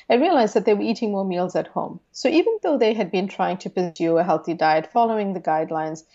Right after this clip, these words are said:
and they had had an improvement in, in anxiety,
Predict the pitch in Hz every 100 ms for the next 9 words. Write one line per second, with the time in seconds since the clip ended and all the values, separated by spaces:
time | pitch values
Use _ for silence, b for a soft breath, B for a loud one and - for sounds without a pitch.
0 | b _ 262 269 269 247 277 - 294 320
1 | 233 170 - 170 160 156 156 - 180 165
2 | 160 160 156 165 -